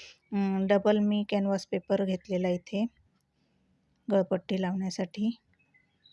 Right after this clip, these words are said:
आणि इथे सावकाश अगदी कट्स दिले.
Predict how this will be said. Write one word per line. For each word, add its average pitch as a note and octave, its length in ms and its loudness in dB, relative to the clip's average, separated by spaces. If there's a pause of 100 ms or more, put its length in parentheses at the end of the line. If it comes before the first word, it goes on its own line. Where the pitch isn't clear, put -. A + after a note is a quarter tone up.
(760)
आणि F#3+ 480 -4
इथे G3+ 600 -2 (440)
सावकाश F#3+ 520 -6
अगदी F#3 220 -4
कट्स F#3+ 360 -4
दिले. G3 280 0